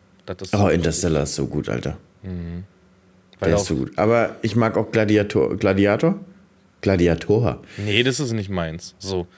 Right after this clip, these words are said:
Speaker 1: das ist mir
Speaker 2: Ist
Speaker 1: zu
Speaker 2: das zu jung
Speaker 1: maskulin.
Speaker 2: für?
Speaker 1: Nee, ist mir zu maskulin irgendwie.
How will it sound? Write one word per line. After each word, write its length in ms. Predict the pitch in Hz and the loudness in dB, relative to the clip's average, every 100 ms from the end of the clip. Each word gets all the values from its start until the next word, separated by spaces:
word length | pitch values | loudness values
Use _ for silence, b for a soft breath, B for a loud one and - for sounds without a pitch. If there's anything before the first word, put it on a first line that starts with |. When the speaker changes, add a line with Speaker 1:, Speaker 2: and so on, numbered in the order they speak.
| b b b b | b b b b
Speaker 1:
das 120 | - - | -12 -8
ist 20 | |
mir 60 | 104 | -6
Speaker 2:
Ist 60 | - | 0
Speaker 1:
zu 80 | 101 | 2
Speaker 2:
das 140 | 92 - | 2 2
zu 80 | |
jung 140 | 80 80 | 2 2
Speaker 1:
maskulin. 320 | 87 82 85 | 0 -2 -4
Speaker 2:
für? 40 | - | -6
Speaker 1:
Nee, 80 | 92 | -6
ist 120 | 90 | -6
mir 80 | 95 | -6
zu 160 | - 92 | -10 -8
maskulin 640 | 82 - - 85 80 85 - | -10 -10 -8 -8 -8 -14 -14
irgendwie. 360 | 90 85 87 | -14 -14 -16